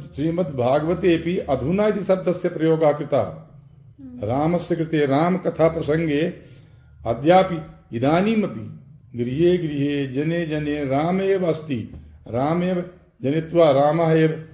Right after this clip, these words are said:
उपनीतो भवति, रामः एव विवाहितो भवति। तत् गीतेषु तस्य प्राधान्यं वर्तते। अत एव राघवीयं नाम किम् इति प्रश्ने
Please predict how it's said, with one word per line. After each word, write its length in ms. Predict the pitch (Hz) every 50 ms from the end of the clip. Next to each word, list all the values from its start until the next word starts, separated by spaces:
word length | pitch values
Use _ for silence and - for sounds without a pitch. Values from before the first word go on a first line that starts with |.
| - - -
उपनीतो 580 | 160 156 170 170 170 165 165 156 - 170 170 156
भवति, 360 | 131 147 156 156 156 151 143
रामः 400 | 147 147 151 156 160 156 160 160
एव 160 | 160 156 156
विवाहितो 720 | 156 147 131 131 120 120 135 143 147 170 170 165 165 160 151
भवति। 500 | 143 156 156 156 160 151 151 - - - - - - -
तत् 220 | - - - - 202
गीतेषु 760 | 170 131 117 117 131 147 175 170 - 196 185 170 - - 185
तस्य 320 | 185 - 165 - - 180
प्राधान्यं 520 | 175 170 156 151 139 131 135 143 147 143 143
वर्तते। 520 | 139 131 135 131 131 110 127 120 101 - - - - - _ - -
अत 180 | - 151 147 -
एव 280 | 202 196 185 170 160 156 156 165 185 165 - - - - - - - - - - - 107
राघवीयं 800 | 104 104 131 139 147 147 127 127 120 135 139 143 147 165 190 214
नाम 440 | 233 226 208 185 175 175 175 170 180 - - - - - - -
किम् 300 | 170 180 165 143 147 170 - - - - - - - _ - -
इति 160 | 151 156 202 190
प्रश्ने 500 | - 185 170 165 - 139 131 127 127